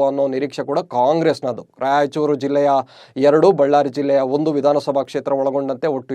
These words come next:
ಎಂಟು ವಿಧಾನಸಭಾ ಕ್ಷೇತ್ರ ಕೊಪ್ಪಳ ಲೋಕಸಭಾ ಕ್ಷೇತ್ರದ ವ್ಯಾಪ್ತಿಗೆ ಬರುತ್ತೆ. ಎಂಟರ ಪೈಕಿ ಆರು ಕ್ಷೇತ್ರದಲ್ಲಿ ಕಾಂಗ್ರೆಸ್ ಶಾಸಕರಿದ್ರೆ, ಒಂದು ಕ್ಷೇತ್ರದಲ್ಲಿ ಬಿ ಜೆ ಪಿ, ಇನ್ನೊಂದು ಕ್ಷೇತ್ರದಲ್ಲಿ ಜನಾರ್ದನ ರೆಡ್ಡಿ ಅವರು ಶಾಸಕರಾಗಿದ್ದಾರೆ. ಸಾಮಾಜಿಕ ಸ್ಥಿತಿಗತಿ, ರಾಜಕೀಯ ಚಿತ್ರಣ ಹಾಗೂ ಜಾತಿ ಲೆಕ್ಕಾಚಾರ ಎಲ್ಲವನ್ನ ಕೂಡ ಒಳಗೊಂಡಂತೆ ಸರ್ವೆ ಮಾಡಲಾಗಿದೆ.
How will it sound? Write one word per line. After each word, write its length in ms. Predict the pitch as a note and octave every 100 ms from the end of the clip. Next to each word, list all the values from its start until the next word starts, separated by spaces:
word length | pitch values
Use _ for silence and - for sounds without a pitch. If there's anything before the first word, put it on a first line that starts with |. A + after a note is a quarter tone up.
| C3
ಎಂಟು 180 | C#3 C#3
ವಿಧಾನಸಭಾ 400 | C3+ C#3 C#3 C3+
ಕ್ಷೇತ್ರ 340 | B2 C3+ B2 E3 F#3 - - _
ಕೊಪ್ಪಳ 300 | E3 E3 F3
ಲೋಕಸಭಾ 460 | D3+ D3+ - E3 D#3
ಕ್ಷೇತ್ರದ 380 | - D3 C#3+ D3
ವ್ಯಾಪ್ತಿಗೆ 440 | C3+ B2+ D3 C3+
ಬರುತ್ತೆ. 560 | C#3 F3+ F3 A#3+ A#3 _
ಎಂಟರ 340 | B2+ C#3 B2+ C3
ಪೈಕಿ 360 | B2+ A#2+ C3
ಆರು 320 | - A2 C3
ಕ್ಷೇತ್ರದಲ್ಲಿ 480 | B2+ C3+ - C3 D3
ಕಾಂಗ್ರೆಸ್ 360 | E3 B2+ B2 A#2
ಶಾಸಕರಿದ್ರೆ, 540 | A#2 A#2 - C#3 E3
ಒಂದು 260 | A3 E3+ C3+
ಕ್ಷೇತ್ರದಲ್ಲಿ 480 | - B2+ C3+ D3+ G3+
ಬಿ 160 | E3+
ಜೆ 160 | B2+ C3
ಪಿ, 140 | F#3
ಇನ್ನೊಂದು 320 | G#3 F3 D3
ಕ್ಷೇತ್ರದಲ್ಲಿ 640 | B2+ C#3 B2+ C#3+ F3 B3 B3 - - _
ಜನಾರ್ದನ 600 | A#2+ D#3+ A#3+ C4 G3 G3
ರೆಡ್ಡಿ 280 | E3+ C#3+ B2+
ಅವರು 200 | C#3 F3
ಶಾಸಕರಾಗಿದ್ದಾರೆ. 1120 | A3 - C3+ C3 C3 C3 E3+ F3 A2+ A2+ A2+
ಸಾಮಾಜಿಕ 440 | A2+ C#3+ E3+ E3 E3+
ಸ್ಥಿತಿಗತಿ, 680 | E3+ E3 D#3 E3 E3+ E3+ - - _
ರಾಜಕೀಯ 500 | D3 D#3+ D#3 E3+ F3
ಚಿತ್ರಣ 380 | E3 D#3+ D#3 D#3+
ಹಾಗೂ 380 | D3 D#3 E3 A#3+
ಜಾತಿ 360 | C3+ E3+ E3+
ಲೆಕ್ಕಾಚಾರ 480 | F3 E3 D#3+ D#3 D3+
ಎಲ್ಲವನ್ನ 640 | C#3 D#3+ G3+ A3 A3+ F#3+
ಕೂಡ 200 | E3 D#3+
ಒಳಗೊಂಡಂತೆ 680 | D3 C3 B2+ B2+ B2+ B2+ F#3
ಸರ್ವೆ 300 | F3 C3+ C3+
ಮಾಡಲಾಗಿದೆ. 760 | C3 C3+ C#3+ D3 D#3+ F3+ -